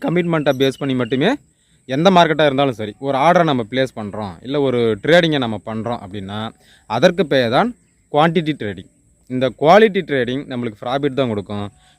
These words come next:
குவான்டிட்டி ட்ரேடிங் நம்மளுக்கு லாஸ் தான் கொடுக்கும். குவாலிட்டி ட்ரேடிங்கில் ஒரு டிசிப்ளின் இருக்கும், குவான்டிட்டி ட்ரேடிங்கில் எந்த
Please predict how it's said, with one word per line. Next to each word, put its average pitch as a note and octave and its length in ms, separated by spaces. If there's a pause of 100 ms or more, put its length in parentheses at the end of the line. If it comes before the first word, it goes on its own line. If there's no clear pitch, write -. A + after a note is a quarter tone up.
(120)
குவான்டிட்டி E3 480
ட்ரேடிங் B2+ 380
நம்மளுக்கு A2+ 340
லாஸ் G#2+ 260
தான் G#2+ 140
கொடுக்கும். - 260 (720)
குவாலிட்டி F#3+ 480
ட்ரேடிங்கில் C#3 420 (200)
ஒரு A#2 200
டிசிப்ளின் D#3+ 540
இருக்கும், G#2+ 340 (500)
குவான்டிட்டி D#3+ 440
ட்ரேடிங்கில் B2 420 (200)
எந்த E3 200